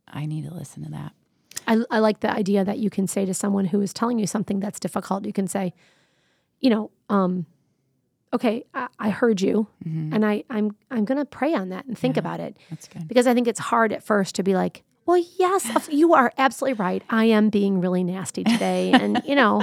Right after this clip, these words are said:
Speaker 1: <laughs> Thank you so much.
Speaker 2: Thank you. Yeah, like, we don't wanna be fake.
Speaker 1: Right.
Speaker 2: Or, you know, and that actually can cross over into being sarcastic, which
Speaker 1: Mm-hmm.
Speaker 2: is actually a form of pride also. <laughs>
Speaker 1: That's true.
Speaker 2: So.
Speaker 1: Very good.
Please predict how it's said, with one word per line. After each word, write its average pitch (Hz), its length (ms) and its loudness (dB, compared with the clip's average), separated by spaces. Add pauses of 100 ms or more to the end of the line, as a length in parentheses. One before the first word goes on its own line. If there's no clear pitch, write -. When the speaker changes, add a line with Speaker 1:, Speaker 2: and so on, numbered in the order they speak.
Speaker 1:
<laughs> - 100 -20
Thank 262 220 2
you 277 100 4
so - 400 2
much. 247 240 6
Speaker 2:
Thank 466 260 6
you. 330 240 12
Yeah, 240 320 6
like, 254 160 2
we 294 100 2
don't 294 160 4
wanna 302 160 4
be 240 120 2
fake. - 580 -2 (100)
Speaker 1:
Right. 147 220 -8 (140)
Speaker 2:
Or, 226 480 4
you 254 120 2
know, - 340 -2
and 214 120 6
that 220 140 2
actually 240 340 0
can 202 160 -4
cross - 320 0
over 185 220 0
into 175 440 -2 (240)
being 202 160 -2
sarcastic, - 840 -6 (280)
which 190 120 0
Speaker 1:
Mm-hmm. 196 80 0
Speaker 2:
is 165 80 -4
actually - 320 -10
a - 40 -10
form - 240 -10
of - 140 -14
pride - 280 -6
also. - 420 -2
<laughs> 185 140 0
Speaker 1:
That's - 300 2
true. 311 100 2
Speaker 2:
So. 185 380 2 (600)
Speaker 1:
Very 143 280 -12
good. 135 260 -10